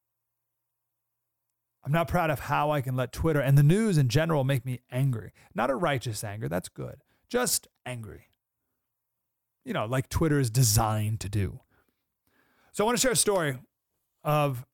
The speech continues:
anger getting the best of someone. Haman. If we have any Jewish listeners or anyone who's familiar with the, the, the faith at all, uh, this is the story of Purim.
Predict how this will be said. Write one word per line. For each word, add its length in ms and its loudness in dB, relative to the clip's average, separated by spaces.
anger 380 4
getting 280 2
the 80 4
best 320 0
of 100 -8
someone. 320 -4
Haman. 640 -6
If 80 -20
we 80 2
have 80 0
any 140 2
Jewish 680 0
listeners 560 -4
or 60 -2
anyone 440 -4
who's 220 -6
familiar 400 4
with 300 4
the, 300 0
the, 140 -8
the 120 -12
faith 340 -6
at 60 -4
all, 200 -4
uh, 640 -2
this 240 -4
is 80 -6
the 80 -4
story 400 -2
of 200 -2
Purim. 440 -2